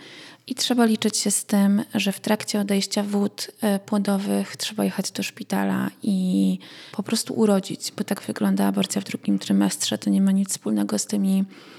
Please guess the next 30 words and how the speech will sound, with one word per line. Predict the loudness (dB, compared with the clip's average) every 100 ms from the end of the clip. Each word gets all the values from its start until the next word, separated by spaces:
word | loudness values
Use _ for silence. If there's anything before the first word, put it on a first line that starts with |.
| -10
krwawymi | -4 -2 2 2 2
billboardami, | 0 0 0 2 4 4 2
którymi | -2 -2 2 4
nas | 4 2
raczą | 2 2 2 -2
przeciwnicy | -2 -4 -4 0 0 2 0
aborcji. | 2 2 0 -4
To | -6
jest | -6
po | -6
prostu | -4 -4 -2 -4
sprowokowanie | -2 0 2 0 0 4 6 4
porodu, | 2 2 4 4 4 4 2 0 -10 -20 -20 -20 -6
płodu, | 2 4 4 2 -2
który | -2 -6 -4
i | -2
tak | 0 0 0
nie |
przeżyje | -2 0 -2 0 0
poza | 0 -4 -2
organizmem | -2 0 0 2 2 0 0
osoby | -2 -4 -4
w | -6
ciąży. | -2 -2 -2 -4 -4 0
Nie | 2 2
ma | 0
żadnego | -2 -4 -2 0
rozrywania. | 0 0 -2 0 2 2 0 -2 -6 -12 -20 -18 -20 -20 -20 -20 -6 -4
To |
są, | -2 0 0 2 2